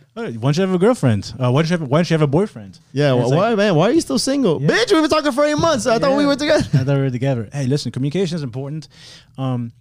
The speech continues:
Speaker 1: I, I'm all for dating, but it's important to s-, acknowledge, like, "Hey, listen, we're dating, but we're not exclusive, and, you know, you can pursue your options, I can pursue mine,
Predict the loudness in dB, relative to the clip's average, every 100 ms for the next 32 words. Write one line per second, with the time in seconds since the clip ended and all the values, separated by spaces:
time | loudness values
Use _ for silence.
0 | _ -16 -12 -4 0 0 0 -2 -6 -2
1 | 0 2 0 -2 -6 -8 -10 _ -20 _
2 | _ _ _ -12 -8 -4 -4 -4 -8 -10
3 | -12 -8 -6 -6 -8 -10 -6 -4 -4 -4
4 | -6 -4 -2 -2 -4 -4 -6 -6 -6 -6
5 | -8 -8 -8 -4 -4 -2 -4 -6 -6 -6
6 | -6 -8 -8 -10 -14 -20 _ -20 _ _
7 | _ -20 -8 -4 -4 -6 -10 -10 -4 -2
8 | 0 -2 -4 -4 -4 -4 -6 -6 -4 -2
9 | -2 -4